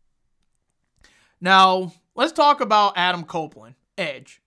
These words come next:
He recently appeared on The Drop on N H L and E S P N to discuss a wide range of topics, uh, from the sports to his arrival in A E W,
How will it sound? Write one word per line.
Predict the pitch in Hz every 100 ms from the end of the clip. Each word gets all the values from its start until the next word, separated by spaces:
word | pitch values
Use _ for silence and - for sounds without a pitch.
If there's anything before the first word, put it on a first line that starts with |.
| _ _ _ _ _ _ _
He | - 233
recently | 220 302 277 294 262
appeared | - 202 214 208 202
on | 180 180 175
The | 160
Drop | 135 - 185 233 147 - _
on | 170 165 180
N | 196
H | 196 185
L | 180 175
and | 165 165
E | 180
S | 165
P | - 175
N | 170
to |
discuss | 165 151 - 180
a | 160
wide | 147 165 226 254
range | 220 208
of | 185
topics, | - 214 233 - 131 - _ _ _ _ _ _ _ _ _ _ _ _ -
uh, | 180 180 175
from | 180 180
the | 170
sports | - 185 208 214 -
to | - 175
his | 185
arrival | 170 151 156 180 185 185
in | 170
A | 165
E | 160
W, | 143 170 185 190 185 185 185